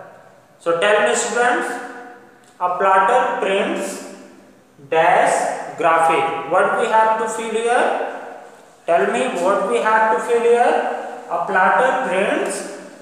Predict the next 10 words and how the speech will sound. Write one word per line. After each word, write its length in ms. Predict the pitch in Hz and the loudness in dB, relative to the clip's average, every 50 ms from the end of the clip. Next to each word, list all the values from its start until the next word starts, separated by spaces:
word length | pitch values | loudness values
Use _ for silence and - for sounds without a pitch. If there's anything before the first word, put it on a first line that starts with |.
| - - | -16 -4
vector 680 | - 180 202 - - - - - - - - - - | 0 2 4 4 4 2 2 2 2 2 2 2 2
graphic. 840 | 175 190 - - - - - - - - - - - - - - - - - - - - - - | 4 4 4 4 4 4 2 2 2 0 0 -2 -4 -6 -8 -10 -12 -14 -16 -16 -18 -18 -16 -6
Here 260 | 147 170 185 185 202 | 0 2 2 2 2
you 120 | 208 208 | 2 0
have 420 | - - - - - - - - - | 2 2 4 4 4 4 2 2 0
to 160 | 254 262 - - - | 0 0 0 -2 -2
fill 400 | 214 180 170 175 180 202 233 - - - - - - - - - - - - - - - - - - - - - - - - 135 131 131 | -2 -2 0 0 0 0 0 0 0 -2 -4 -6 -8 -8 -10 -12 -14 -16 -18 -18 -20 -20 -20 -20 -20 -20 -20 -20 -20 -20 -20 -20 -18 -4
vector 720 | 143 156 156 156 156 156 156 156 156 156 - 220 - - - - - - - - - - - - - - - - - - - - - - 131 - | 0 2 4 4 4 2 -2 -4 -4 0 2 4 4 4 4 2 0 0 -2 -4 -6 -8 -10 -12 -14 -16 -18 -18 -20 -20 -20 -20 -20 -20 -20 -8
graphic. 960 | - 147 151 151 151 156 151 151 156 156 151 - - - - - - - - - - - - - - - - 170 | 0 4 4 6 6 6 4 2 0 0 0 -2 -4 -6 -8 -10 -14 -14 -16 -16 -18 -20 -20 -20 -20 -12 -4 -4
Okay, 720 | 180 - - 262 - - - - - - - - - - | -2 0 2 2 2 2 0 -2 -4 -8 -10 -10 -12 -14